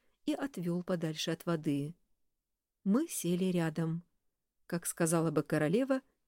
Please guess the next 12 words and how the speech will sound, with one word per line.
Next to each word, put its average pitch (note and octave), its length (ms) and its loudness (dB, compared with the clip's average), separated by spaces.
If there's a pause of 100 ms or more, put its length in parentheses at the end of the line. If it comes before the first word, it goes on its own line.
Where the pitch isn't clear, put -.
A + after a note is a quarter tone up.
неподобающе F3 880 2
близко. D#3 640 -2 (960)
Я D#4 140 2
старалась F3 540 0
успокоить F3+ 540 0
бьющееся E3+ 640 0
сердце, C#4+ 520 0 (380)
но G3+ 140 6
оно C#4+ 180 4
никак B3 420 0
не A3 80 4
унималось, F#3 680 4